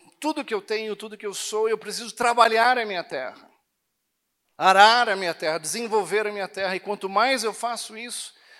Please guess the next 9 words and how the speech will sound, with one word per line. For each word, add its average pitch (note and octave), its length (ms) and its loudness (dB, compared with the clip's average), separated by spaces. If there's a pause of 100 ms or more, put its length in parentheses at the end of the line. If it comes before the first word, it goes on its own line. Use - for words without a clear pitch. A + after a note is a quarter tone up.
(120)
Deus G3 160 -4
diz, F#3+ 160 -10
"mais G#3 540 -6
alimento F#3 460 -10
você D3 240 -14
terá." - 320 -18 (1700)
E C3+ 60 -20
quantas F3 340 -4
pessoas F3 800 -6